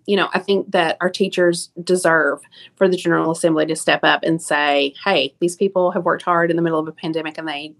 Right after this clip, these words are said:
they deserve a pay raise." Um, and in that vein, hero pay. Um, you know, the House Democratic Caucus, we held,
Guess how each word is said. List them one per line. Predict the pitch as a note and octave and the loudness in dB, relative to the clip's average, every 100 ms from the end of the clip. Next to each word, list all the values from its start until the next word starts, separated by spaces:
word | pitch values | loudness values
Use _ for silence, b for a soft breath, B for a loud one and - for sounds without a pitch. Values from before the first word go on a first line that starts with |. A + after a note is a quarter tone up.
| _ | _
they | - E3+ | -4 -2
deserve | E3+ D#3 D3 | 0 -2 -2
a | |
pay | - D#3 | -2 0
raise." | D3 C3 D#3 B B B B - | 2 0 -4 B B B B -2
Um, | A3 G3+ F#3 - - | 0 0 -2 -6 -6
and | G#3+ F#3+ | -4 0
in | A3 | 0
that | G#3+ D3+ | 0 0
vein, | G3+ G3 F#3+ F#3+ | 0 0 0 -2
hero | - A#3+ D4+ G3+ | -4 -2 0 0
pay. | - - - - b b b - | -4 -10 -10 -14 b b b -2
Um, | F#3+ F3+ | 0 2
you | F#3+ | 2
know, | F#3 F#3 G#3+ G3 | 2 2 0 -2
the | F#3 F3+ - | 0 0 -2
House | - F3+ - | -2 -2 -2
Democratic | F#3+ F3+ F3 - | -6 -2 -2 0
Caucus, | G#3+ G#3 G3+ F#3+ - | 0 4 2 2 0
we | F3+ | -2
held, | F#3+ E3+ E3 E3 | 2 0 2 -2